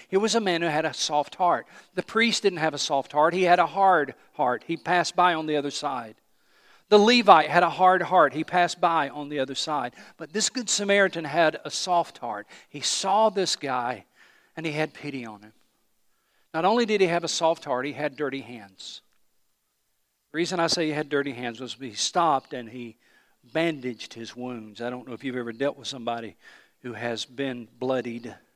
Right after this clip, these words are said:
in an accident or bloodied from a beating. But if you're going to help them, you're going to get their blood on your hands. You're gonna get messy.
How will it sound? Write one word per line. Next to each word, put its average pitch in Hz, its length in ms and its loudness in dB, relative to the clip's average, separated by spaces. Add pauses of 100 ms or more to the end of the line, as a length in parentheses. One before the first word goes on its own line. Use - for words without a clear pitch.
(520)
in 135 100 -12
an 123 100 -10
accident 127 600 -8
or 127 120 -12
bloodied 131 520 -4 (240)
from 143 160 -12
a 135 60 -6
beating. 123 500 -8 (600)
But 131 140 -4
if 147 120 -6
you're 156 120 4
going 151 240 0
to 135 80 -2
help 143 280 2
them, 123 340 -6
you're 143 220 -2
going 135 300 -4
to 120 100 -8
get 123 220 -6 (840)
their 131 140 -2
blood 127 260 0
on 117 160 -8
your 120 160 -8
hands. 113 420 -12
You're 143 160 -2
gonna 131 240 -4
get 117 260 -8
messy. 117 480 -8